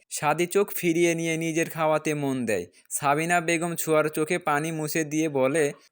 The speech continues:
"সোনামা কান্না করে না, সাধুর বিয়েটা দিয়ে তোমাকে বিয়ে দিয়ে দেব।" ছোঁয়ার কান্না থামে না। "সাধুর বিয়ে দেবে মানে?"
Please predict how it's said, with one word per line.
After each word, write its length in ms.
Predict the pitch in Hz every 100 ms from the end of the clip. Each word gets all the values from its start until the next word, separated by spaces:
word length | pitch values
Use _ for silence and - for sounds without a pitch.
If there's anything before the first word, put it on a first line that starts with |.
| -
"সোনামা 500 | - 165 170 170 185
কান্না 380 | 180 170 165
করে 340 | 156 147 135 123
না, 240 | 110 90 -
সাধুর 420 | - 147 151 180
বিয়েটা 440 | 156 160 160 180
দিয়ে 240 | 165 160 160
তোমাকে 440 | 160 156 160 185
বিয়ে 300 | 147 139 143
দিয়ে 260 | 131 135 127
দেব।" 360 | 113 95 85 - _ _ -
ছোঁয়ার 340 | 160 160 170
কান্না 360 | 165 160 165 160
থামে 400 | - 143 139 127
না। 260 | 117 90 -
"সাধুর 420 | - 139 147 170
বিয়ে 280 | 147 156 165
দেবে 260 | 170 170
মানে?" 420 | 170 143 143 170